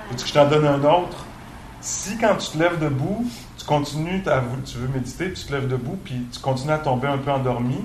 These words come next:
il y a moins de chances que ça arrive quand t'es debout. Mais si ça arrive, ah, tu vas faire la même chose, mais près d'un précipice. <laughs> Tu te mets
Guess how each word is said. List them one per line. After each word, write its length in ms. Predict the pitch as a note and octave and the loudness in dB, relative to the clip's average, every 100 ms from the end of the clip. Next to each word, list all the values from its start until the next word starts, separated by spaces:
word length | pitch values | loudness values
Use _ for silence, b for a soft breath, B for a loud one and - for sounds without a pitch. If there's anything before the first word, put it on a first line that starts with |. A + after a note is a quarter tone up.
| A#2+ | -6
il 80 | - | -4
y 20 | |
a 20 | B2 | -2
moins 200 | C3+ D#3 | 2 0
de 60 | |
chances 240 | D#3+ D#3 D3+ | 0 -2 -2
que 40 | |
ça 120 | - | -2
arrive 160 | B2 C#3+ | 0 0
quand 100 | C3 | -4
t'es 120 | A#2 A#2+ | -6 -8
debout. 240 | A#2 B2+ C3 B B - | -6 -8 -8 B B -10
Mais 80 | A#2 | -8
si 80 | |
ça 160 | - E3 | 0 4
arrive, 320 | D3 D#3 A3+ - - - | 4 2 -6 -10 -14 -4
ah, 200 | C3 B2+ - | -2 -2 -6
tu 100 | A#2+ | -6
vas 200 | B2 C#3+ C#3+ | -2 0 2
faire 140 | D#3 | 6
la 100 | D3+ | 6
même 160 | C3 D#3+ | 4 0
chose, 220 | - G3+ D#3+ | -2 -4 -4
mais 60 | |
près 260 | B2+ - D#3+ | -6 -4 -2
d'un 140 | D3 | -2
précipice. 720 | B2 C#3+ - - A#2 - - - | -4 -6 -10 -8 -10 -10 -12 -6
<laughs> 20 | |
Tu 1600 | F4 - C4+ F4 - B3+ - - - - C4 - - - D#3 C3 | -6 -4 -4 -4 -2 -2 0 2 2 6 4 4 2 2 0 2
te 40 | |
mets 180 | C#3 C#3+ | 2 2